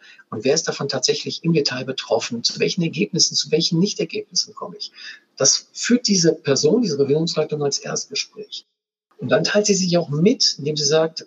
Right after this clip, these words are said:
wie ist dieser Prüfungsansatz der Revision? Was sind die Prüfungsziele der Revision?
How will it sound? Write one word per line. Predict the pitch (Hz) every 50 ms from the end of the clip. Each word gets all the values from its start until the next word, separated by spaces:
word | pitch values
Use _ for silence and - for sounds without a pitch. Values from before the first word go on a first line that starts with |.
| _
wie | _ 170 123 120 175 220
ist | 190 - - -
dieser | 165 160 170
Prüfungsansatz | - - - 247 269 - 262 - 170 147 143 139 - - -
der | - - -
Revision? | - 180 - - - 185
Was | 196 -
sind | 165 170 170 -
die | 190
Prüfungsziele | - _ - - 202 208 208 - 190 180 175 - - - - - - - - - 277 320 - 330 262
der | - - - -
Revision? | 208 - - 175 - - - - 151 156 -